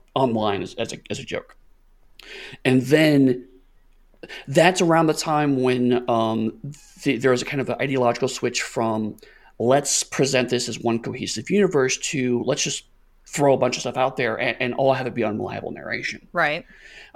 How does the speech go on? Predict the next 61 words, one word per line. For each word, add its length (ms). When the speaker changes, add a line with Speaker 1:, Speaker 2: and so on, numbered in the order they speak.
Speaker 1:
Um, 320
so 280
it 160
did 160
become 340
kind 200
of 80
an 40
intentional, 460
almost 300
in-joke 600
after 260
a 40
point 220
in 40
time. 80
They, 180
we, 240
they 120
were 120
in 140
the 80
gag. 160
It's 100
like, 60
"Yeah, 60
let's 120
put 140
Rasputin 360
in 80
everything." 500
But 100
also, 280
if 60
you 40
look 80
at 60
the 60
later 320
write-ups, 560
there's 200
a 40
lot 160
more, 460
"Rasputin 320
is, 240
is 140
alleged 600
to 60
be 180
a 40
child 340
of 100
Gaia. 380
Rasputin 440
is 100
alleged 720
to 80
be 300
a 60
puppeteer." 520